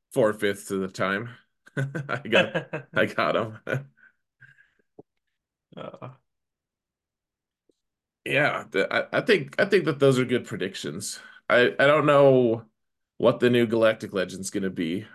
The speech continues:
Speaker 1: Wouldn't be surprised if it was either something from one of the, the shows that, that have been coming out, or
Speaker 2: Yep.
Speaker 1: something from, like, the Old Republic kinda era. A lot of, there's a bit, it seems like there's a lot of people talking about Old Republic stuff.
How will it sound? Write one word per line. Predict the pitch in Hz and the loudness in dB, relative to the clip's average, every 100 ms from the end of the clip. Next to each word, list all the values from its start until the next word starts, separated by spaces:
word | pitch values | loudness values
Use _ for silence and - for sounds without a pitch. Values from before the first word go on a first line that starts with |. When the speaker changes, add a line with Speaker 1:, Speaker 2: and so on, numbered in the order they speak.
| - | -2
Speaker 1:
Wouldn't | 123 117 | 0 2
be | 113 | -2
surprised | 110 - 104 104 104 104 | -2 0 4 4 2 -2
if | 101 | -4
it | 104 | -2
was | 95 98 - | -2 -4 -6
either | 107 98 98 | -4 -2 -2
something | - 98 92 95 | -2 -6 -4 -6
from | 95 - 107 95 92 | -6 -2 2 2 2
one | 95 92 | -2 -2
of | |
the, | 90 82 _ | -6 -8 _
the | 101 | -8
shows | 95 - 87 110 131 135 - - _ _ _ _ _ _ _ _ _ _ - | -4 0 2 2 0 -4 -8 -16 _ _ _ _ _ _ _ _ _ _ 2
that, | 107 90 | 4 4
that | 110 | 2
have | 107 | 2
been | 110 107 107 - | 0 -2 -8 -8
coming | - 110 113 | -2 -2 2
out, | 113 117 - | 2 0 0
or | 95 98 95 | 0 0 0
Speaker 2:
Yep. | |
Speaker 1:
something | 98 92 143 92 | -2 -6 -4 -6
from, | 87 101 | -6 -4
like, | 87 87 - | -2 -4 -6
the | - | -8
Old | - 98 | -4 -2
Republic | 95 95 90 95 90 - - - _ | -4 -4 -4 -2 -4 -4 -14 -20 _
kinda | 90 - - | -8 -6 -4
era. | 98 92 92 107 _ | -2 0 0 -4 _
A | |
lot | 98 | 2
of, | 95 95 | 2 0
there's | 107 95 | -4 -4
a | |
bit, | 98 101 | -4 -4
it | - | -2
seems | 156 143 | -2 2
like | 117 | 0
there's | 98 95 | 0 0
a | |
lot | 92 | 0
of | 80 | -2
people | - - 80 | -6 -10 -6
talking | 69 58 - | -6 -6 -8
about | 69 69 - | -6 -6 -4
Old | 73 | -4
Republic | 71 71 69 71 - | -6 -6 -4 -4 -8
stuff. | - 71 85 - | -4 -2 -2 -6